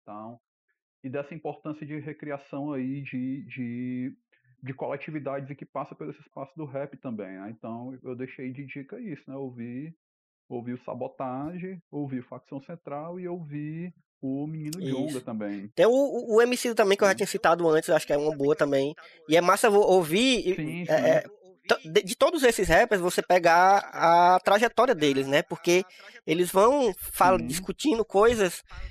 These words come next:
Speaker 2: é, que tão dentro do mesmo assunto, né, da, da vivência deles, mas vão se transformando, assim como eles vão também se transformando, né? O Emicida tem muito disso.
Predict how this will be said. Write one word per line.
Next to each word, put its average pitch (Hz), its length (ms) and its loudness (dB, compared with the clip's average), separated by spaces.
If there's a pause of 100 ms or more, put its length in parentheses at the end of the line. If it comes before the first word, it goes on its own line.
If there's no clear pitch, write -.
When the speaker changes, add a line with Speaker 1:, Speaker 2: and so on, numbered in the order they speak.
(460)
Speaker 2:
é, 170 420 6
que - 160 -6
tão 285 260 2
dentro 233 240 4
do 185 100 2
mesmo 190 260 6
assunto, 208 520 2 (200)
né, 170 220 6
da, 180 140 6
da 151 120 6
vivência 165 380 -2
deles, 185 220 0
mas 208 220 4
vão 214 320 4
se - 160 -10
transformando, 240 540 4
assim 262 180 -2
como - 180 -4
eles 294 160 2
vão 214 140 4
também 214 220 2
se - 60 -10
transformando, 196 520 2
né? 151 100 2
O 160 100 4
Emicida 196 320 2
tem 226 120 0
muito 220 220 -2
disso. 170 340 -2